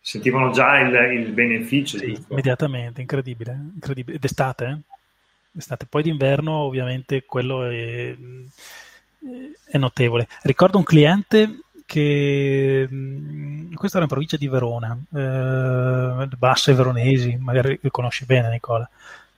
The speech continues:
Speaker 2: eh, Vigasio, giù di lì, che lui
Speaker 1: Certo.
Speaker 2: aveva la
Speaker 1: Molto,
Speaker 2: casa
Speaker 1: molto umido e caldo.
Speaker 2: Caldo, umido,
Speaker 1: Ah.
Speaker 2: eccezionale. Lui aveva un sistema di misurazione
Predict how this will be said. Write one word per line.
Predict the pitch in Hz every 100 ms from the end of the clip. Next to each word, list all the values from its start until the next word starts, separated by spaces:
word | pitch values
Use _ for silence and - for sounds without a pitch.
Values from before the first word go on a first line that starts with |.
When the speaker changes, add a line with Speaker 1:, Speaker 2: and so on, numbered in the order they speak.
| -
Speaker 2:
eh, | 160 139 131
Vigasio, | 131 127 120 123 123 123
giù | 117
di | 123
lì, | 120 117 - - _ -
che | 160
lui | 226
Speaker 1:
Certo. | 196 147
Speaker 2:
aveva | 135 120 170 254 - _ -
la | 139
Speaker 1:
Molto, | 135 143 - -
Speaker 2:
casa | - -
Speaker 1:
molto | - 147
umido | 151 151 147 147
e | 147 120
caldo. | 120 117 120 117 120 131 -
Speaker 2:
Caldo, | - 143 151 147
umido, | 156 147
Speaker 1:
Ah. | 143
Speaker 2:
eccezionale. | 143 - 139 151 135
Lui | 135 208
aveva | 180 185 190
un | 180 160 165 160 156
sistema | - 151 - 165 175 165
di | 143 143
misurazione | 143 139 143 139 - 147 165 165 165